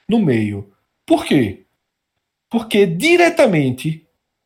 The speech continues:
e quando eu falo diretamente, eu tô falando do presidente, da direção de futebol,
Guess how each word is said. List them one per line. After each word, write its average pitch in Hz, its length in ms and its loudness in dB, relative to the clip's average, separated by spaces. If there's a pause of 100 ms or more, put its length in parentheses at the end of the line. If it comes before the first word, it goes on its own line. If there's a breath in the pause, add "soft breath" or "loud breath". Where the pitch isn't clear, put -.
e 160 80 -10
quando 190 160 -2
eu 180 60 -2
falo 175 200 2
diretamente, 170 600 -4
eu 160 40 -14
tô 170 100 -6
falando 147 340 -2
do 143 100 -6
presidente, 165 840 -4 (280 soft breath)
da 147 160 0
direção 160 520 -2
de 170 80 -4
futebol, 123 720 -6